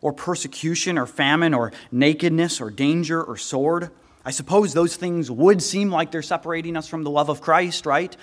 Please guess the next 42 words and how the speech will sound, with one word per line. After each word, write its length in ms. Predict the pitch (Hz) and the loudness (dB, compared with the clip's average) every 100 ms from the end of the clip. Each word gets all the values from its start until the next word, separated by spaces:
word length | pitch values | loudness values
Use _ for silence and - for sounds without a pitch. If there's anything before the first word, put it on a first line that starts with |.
| - | -10
You 100 | - | -2
might 240 | 170 170 - | 2 2 0
think, 180 | 202 143 | -2 0
"Well, 140 | 151 | 4
wow, 260 | 147 190 175 | 8 8 6
if 100 | 151 | 4
I'm 140 | 170 | 0
going 220 | 165 165 | 0 0
through 140 | 156 151 | 0 0
all 100 | 151 | 0
these 180 | 131 | -2
hardships, 500 | 131 156 185 - 156 | 0 -2 -2 -4 -6
maybe 240 | 147 151 156 | -4 -4 0
God 240 | 143 139 | 2 2
doesn't 280 | 135 123 131 | 0 -4 -4
in 80 | 123 | -4
fact 320 | 143 135 135 | -2 -2 -2
love 260 | 143 165 117 | -4 -4 -6
me." 160 | 90 - - - _ _ _ _ _ - | -12 -12 -20 -20 _ _ _ _ _ -8
Well, 180 | 117 147 | -4 0
as 220 | 131 139 | 0 -2
it's 160 | 135 | -2
written, 240 | 160 196 139 | -2 0 0
"For 120 | 143 | 0
your 240 | 135 160 | 2 2
sake 300 | 175 185 170 | 0 -2 -4
we're 80 | 160 | -6
being 240 | 147 160 151 | -6 -6 -6
killed 380 | - 185 180 | -4 -2 -2
all 240 | 147 151 156 | -2 -2 0
the 80 | 147 | 0
day 160 | 147 | 2
long. 340 | 147 165 175 151 | 4 4 4 2
We're 200 | 151 147 - - | 0 -2 -10 -8
regarded 520 | 143 147 151 165 160 | -4 4 6 6 4
as 120 | 147 135 | 0 -2
sheep 260 | - 185 - | -6 -8 -8
to 40 | |
be 140 | 151 | -8
slaughtered." 560 | 147 151 160 180 117 90 - _ _ _ | -6 0 2 2 -2 -10 -18 _ _ _
But 140 | - 170 | -4 0
no, 520 | 165 220 254 - - | 6 10 8 6 -4